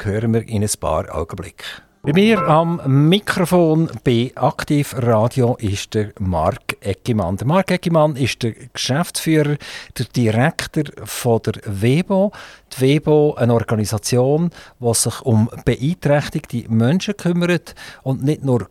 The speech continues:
kümmert, sondern im Prinzip im positiven Sinn mit den Leuten Produkte herstellt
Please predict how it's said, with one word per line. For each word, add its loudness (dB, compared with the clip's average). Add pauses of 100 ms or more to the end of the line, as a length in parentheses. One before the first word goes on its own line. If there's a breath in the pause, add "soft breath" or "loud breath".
kümmert, 0
sondern 0
im 0
Prinzip -4
im 0
positiven 0
Sinn 2 (360 loud breath)
mit 0
den 2
Leuten -2 (200)
Produkte -2 (480 soft breath)
herstellt 0